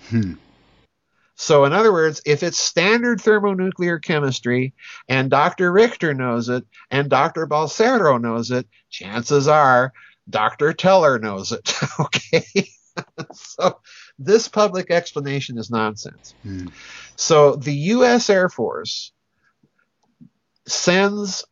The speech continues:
Speaker 2: after these tests, Perón has put Richter under house arrest in Buenos Aires. He can't leave the city.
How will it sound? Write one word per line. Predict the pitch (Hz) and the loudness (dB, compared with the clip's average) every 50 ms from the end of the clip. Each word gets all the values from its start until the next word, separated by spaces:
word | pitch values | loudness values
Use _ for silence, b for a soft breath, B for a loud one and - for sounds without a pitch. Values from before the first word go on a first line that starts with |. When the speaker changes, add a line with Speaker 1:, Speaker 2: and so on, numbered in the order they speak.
| _ | _
Speaker 2:
after | - 139 143 175 185 - 196 | -2 -2 -2 -2 -2 -6 -8
these | 180 175 185 175 147 - | -6 -6 -6 -8 -8 -10
tests, | - - 156 120 110 120 127 - - - - - _ _ _ _ _ _ _ - _ _ - | -6 -4 -2 -2 -2 -4 -8 -10 -14 -14 -16 -20 _ _ _ _ _ _ _ -20 _ _ -2
Perón | - 151 135 139 170 180 196 | 0 4 4 4 4 4 0
has | 190 175 143 | -2 -4 -6
put | - - 185 151 | -6 -6 -6 -4
Richter | 156 170 175 170 - 156 156 | -2 -2 -2 -2 -2 -2 -2
under | 151 143 147 139 | -2 -2 -4 -4
house | - 139 139 143 143 - - | -2 0 2 2 2 0 -2
arrest | 139 120 117 117 120 120 - - | -2 0 2 2 2 0 -4 -10
in | 120 117 | -12 -6
Buenos | 113 120 123 127 135 139 131 - | -2 -2 -2 0 -2 -4 -4 -4
Aires. | 113 110 104 101 104 113 117 - | -4 -2 -2 -2 -2 -4 -8 -10
He | - 117 | -14 -14
can't | - - 131 131 127 113 | -6 -6 -4 -4 -4 -2
leave | 127 127 127 127 | -2 -4 -2 -4
the | 131 | -8
city. | 123 - - 107 101 101 110 - | -12 -6 -6 -4 -4 -4 -6 -8